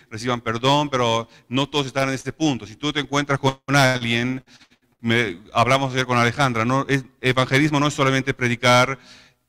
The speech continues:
el evangelio, evangelismo es predicar el reino, y el reino, una persona que está en este momento con un dolor, lo único que le interesa es que ese dolor se le vaya. Entonces uno puede enfocarse y ayudar en ese dolor. ¿Qué hacía Jesús? Él sanaba a la gente,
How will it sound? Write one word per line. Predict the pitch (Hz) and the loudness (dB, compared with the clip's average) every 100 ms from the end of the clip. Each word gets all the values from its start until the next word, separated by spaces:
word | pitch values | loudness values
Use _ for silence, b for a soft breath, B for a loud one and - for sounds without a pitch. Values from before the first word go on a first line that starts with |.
| _ _ | _ _
el | 131 123 | 0 2
evangelio, | 123 117 123 104 95 92 - | 2 2 0 0 -2 -4 -2
evangelismo | 117 120 131 156 139 135 | -4 -2 -2 -2 0 -2
es | 131 - b b _ | -4 -12 b b _
predicar | 120 117 120 127 | -2 0 2 2
el | 117 | 2
reino, | 117 131 117 101 92 95 | 2 0 0 -4 -8 -10
y | 117 113 | -4 -2
el | 117 | 2
reino, | 135 147 151 | 2 2 0
una | 135 139 | 0 -2
persona | 120 147 139 | -2 -2 0
que | 120 | -2
está | 113 131 131 | 0 2 4
en | |
este | 127 131 | 2 0
momento | 123 139 139 135 139 b _ | 0 0 0 -2 -2 b _
con | 120 | 0
un | 131 | 0
dolor, | 123 135 120 123 - _ | 0 0 0 -2 -10 _
lo | 117 | 2
único | 143 151 | 2 2
que | 135 | 0
le | |
interesa | 117 117 135 135 | 0 0 0 -2
es | 117 | -4
que | |
ese | 127 127 | -2 -2
dolor | 120 | -2
se | 120 113 | -4 -2
le | |
vaya. | 113 101 95 101 | -2 -2 -8 -12
Entonces | 107 127 135 | -14 -10 -4
uno | 143 135 | -2 -4
puede | - 151 147 156 151 B B _ _ _ - | -2 0 0 -2 -6 B B _ _ _ -4
enfocarse | 127 120 120 135 139 143 | -4 -2 2 2 2 0
y | |
ayudar | 127 120 127 | -2 0 0
en | 127 | 2
ese | 127 135 | -2 -4
dolor. | 123 113 98 98 | -6 -4 -6 -6
¿Qué | 143 | -6
hacía | 156 151 | -4 -6
Jesús? | 139 - 190 160 | -8 -8 -6 -6
Él | 123 | -6
sanaba | 120 113 113 | -4 -4 -2
a | |
la | 117 | -2
gente, | 113 147 110 101 98 | -2 -4 -6 -8 -8